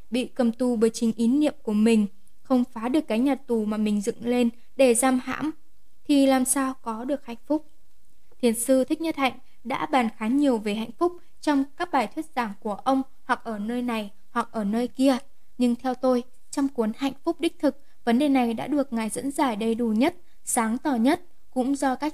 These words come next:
dẫn chuyện rất khéo léo và tinh tế của Hoàng Anh Sướng mà câu chuyện luôn biến hóa, hấp dẫn, đề cập đến nhiều vấn đề lớn, hóc búa mà vẫn nhẹ nhàng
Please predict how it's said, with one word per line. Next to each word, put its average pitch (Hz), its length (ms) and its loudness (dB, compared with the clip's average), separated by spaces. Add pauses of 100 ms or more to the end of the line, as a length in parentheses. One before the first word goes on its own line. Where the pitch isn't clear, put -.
dẫn 302 180 -4
chuyện 269 280 -2
rất 269 220 -2
khéo 220 200 -8
léo 214 340 -4
và 247 140 0
tinh 220 260 0
tế 214 240 -4
của 254 180 -2
Hoàng 214 260 -2
Anh 220 140 -4
Sướng 214 400 -6 (320)
mà 320 120 0
câu 320 200 0
chuyện - 200 -2
luôn 240 260 2
biến 214 220 0
hóa, 220 320 -6 (220)
hấp 339 200 -2
dẫn, 269 320 4 (220)
đề 254 140 4
cập 269 200 -2
đến 226 220 4
nhiều 269 180 4
vấn 214 200 -2
đề 247 120 4
lớn, 214 340 0 (240)
hóc 349 240 -4
búa 226 240 -2
mà 269 180 2
vẫn 269 220 0
nhẹ 240 160 2
nhàng 214 320 0